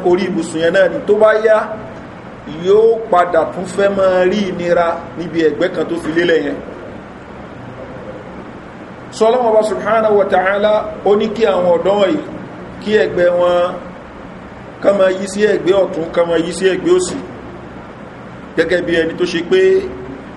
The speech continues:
ó sùn. Ọlọ́run Ọba Subhanahu wa Ta'ala ń tẹ̀síwájú, ó ní, "Wa kalbuhum basitun bi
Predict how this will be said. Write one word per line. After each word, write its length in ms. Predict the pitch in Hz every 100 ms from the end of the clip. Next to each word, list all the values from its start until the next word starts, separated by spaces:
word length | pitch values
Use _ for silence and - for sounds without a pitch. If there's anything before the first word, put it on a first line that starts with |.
| - - -
ó 140 | - 175
sùn. 280 | 175 185 160 - - - - - - - - - - - - - - - - - - - - -
Ọlọ́run 240 | 156 208 214
Ọba 160 | 196
Subhanahu 560 | 190 185 165 180 196 185
wa 80 | 185
Ta'ala 360 | 180 170 190 202
ń 80 | 208
tẹ̀síwájú, 560 | 180 175 180 185 185 - - - - - - - - - -
ó 140 | 160
ní, 100 | 196
"Wa 140 | 202 -
kalbuhum 560 | 254 254 202 208 196
basitun 540 | 254 320 - 190 185 175
bi 100 | 165